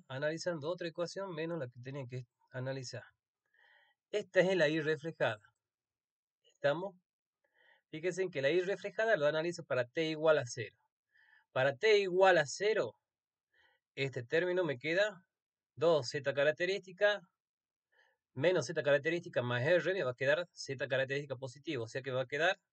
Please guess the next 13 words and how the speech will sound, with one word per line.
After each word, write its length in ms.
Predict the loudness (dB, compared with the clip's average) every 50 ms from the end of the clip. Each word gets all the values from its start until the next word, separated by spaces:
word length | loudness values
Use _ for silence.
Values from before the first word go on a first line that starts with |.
| _ _ _ _ _ _ _ _ _ _ _ _ _ 0
B 160 | 2 2 2
cero 280 | 4 4 2 4 4 2
sobre 260 | 2 2 0 0 0
z 180 | -4 -4 -4 2
característica 640 | 4 4 4 4 2 -2 -2 -2 -4 -2 -2 -2 -2
con 160 | -2 -4 -4
un 60 | -4
signo 220 | -4 -4 -2 -2 -2
negativo, 500 | 0 0 -2 -4 -4 -6 -10 -10 -10 _ _
que 160 | -4 -4 -4
es 280 | -4 -4 -10 -14 -14 _ -12
este 260 | -12 -10 -6 -6 -2
valor. 300 | -2 0 0 -2 -4